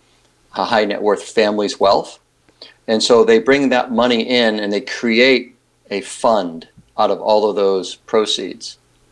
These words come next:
And in that fund, they'll go ahead and try to make, you know, six or seven or eight or more investments, that is, buying companies. Um,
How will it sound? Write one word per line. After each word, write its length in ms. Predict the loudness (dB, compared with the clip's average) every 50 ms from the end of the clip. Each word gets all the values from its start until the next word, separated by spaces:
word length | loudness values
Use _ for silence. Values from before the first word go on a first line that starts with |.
| _ _ _ _ _ _ _ _ _ _ _ _ _
And 160 | -6 -2 0 2
in 140 | 4 4
that 260 | 4 4 2 -2 -6 -6
fund, 560 | -2 0 0 2 0 -2 -4 -8 -12 -14 -18 _ _ _ _ _ _ _ _ -8
they'll 100 | -6 -2
go 120 | 0 0
ahead 240 | 0 2 2 2 2
and 140 | 0 -4 -4
try 180 | -2 -2 0
to 80 | 0 0
make, 500 | -2 -2 -2 -2 -4 -4 -8 -16 -20 _ _ _ _ _ _ _ _ _ _ -10
you 80 | -6
know, 200 | -2 -2 -2 -2 -4
six 340 | -2 0 0 0 0 -2 -4
or 80 | -4
seven 440 | -4 0 2 2 2 2 0 -2 -4
or 180 | -2 -4 -2 -2
eight 340 | 0 0 0 -2 -4 -8 -14 -20 -20 -20 _ _
or 140 | -6 -4 -4
more 440 | -2 2 4 4 6 6 4 2 0
investments, 920 | -2 -4 -8 -10 -4 0 0 0 0 0 -4 -8 -10 -10 -10 -10 -12 -10 -6
that 180 | -4 -2 -2
is, 240 | -2 -4 -6 -10 -14 -18 _ -20 -20 -6 _
buying 580 | 0 0 0 0 0 -2 -2 -4 -6 -8 -12 -16 _
companies. 680 | -4 -4 -4 -2 -4 -6 -8 -8 -10 -12 -14 -18 -18 _ _ _ _ _ _ _ _ _ _ _ _ _ _ _ _ _
Um, 440 | -2 -2 0 -2 -2 -4 -6 -10